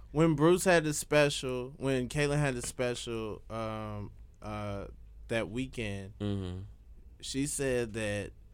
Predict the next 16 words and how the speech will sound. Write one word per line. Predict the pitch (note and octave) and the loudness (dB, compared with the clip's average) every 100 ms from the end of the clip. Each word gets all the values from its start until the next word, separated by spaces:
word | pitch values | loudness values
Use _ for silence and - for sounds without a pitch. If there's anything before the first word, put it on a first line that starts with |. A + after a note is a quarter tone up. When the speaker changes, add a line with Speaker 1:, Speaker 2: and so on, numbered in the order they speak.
| - - - | -20 -20 -16
Speaker 1:
Kanye | - C3 C#3 C#3 C3 A#2+ A#2 A#2 A#2 - - - - - | 2 4 4 2 2 2 0 -2 -4 -8 -16 -18 -18 -6
was, | A#2 A#2 A2+ G#2+ - | 0 2 0 -2 -8
you | A#2+ C3 | -2 0
know, | A#2 | 0
the | A2 | -2
person | G2+ B2+ A#2+ B2 | 2 2 2 -2
who | |
told | A2+ B2 A2+ G#2+ | 0 0 0 -2
Kim | - C#3+ B2+ G#2+ G#2 G#2 - - - - | -2 -2 0 -2 -6 -10 -16 -18 -16 -10
to | A#2+ | -8
contact | G#2 D#3 F3 D#3+ A#2 F#2 F#2+ | 0 2 2 0 -4 -4 -8
him, | F#2+ - - - - - - - - - B2+ | -14 -14 -16 -16 -18 -18 -16 -16 -16 -12 -8
Speaker 2:
Hmm. | |
Speaker 1:
you | A#2+ B2 | -4 -2
know? | A#2 B2+ D3+ - - - - | 0 -2 -4 -12 -16 -16 -8
Speaker 2:
Okay. | D3 G#3 G3 | -6 -6 -10